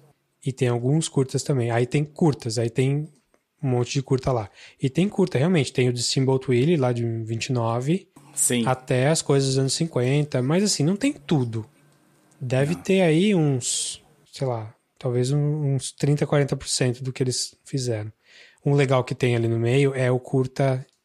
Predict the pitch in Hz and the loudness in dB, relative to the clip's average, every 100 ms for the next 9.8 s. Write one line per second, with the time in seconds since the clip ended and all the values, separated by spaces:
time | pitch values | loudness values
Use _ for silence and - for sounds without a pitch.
0 | _ _ - - 131 131 127 131 123 127 | _ _ -10 -2 2 2 2 2 2 2
1 | 127 156 - 123 110 - 120 110 104 98 | 2 2 0 0 0 -4 -4 -4 -6 -8
2 | 95 _ _ _ - 113 127 160 107 - | -12 _ _ _ -8 -2 0 0 -2 -8
3 | _ _ _ - 127 - - 127 123 120 | _ _ _ -8 -6 -6 -2 0 2 2
4 | 117 95 120 131 117 120 120 120 117 120 | 0 -2 -4 -2 0 0 0 -2 -4 -4
5 | 117 113 117 113 120 123 - 120 120 135 | -4 -6 -4 -2 -2 -2 -2 -2 0 -2
6 | - - - 120 135 127 127 - 123 120 | -4 -8 -6 -2 -2 -2 -4 -4 -4 -2
7 | 120 - 120 127 113 107 _ _ _ 117 | -4 -6 -4 -2 -2 -6 _ _ _ -2
8 | 120 120 107 120 107 104 110 - - _ | 0 -2 -2 -2 -2 -2 -4 -8 -16 _
9 | _ _ _ _ _ - 120 | _ _ _ _ _ -4 -2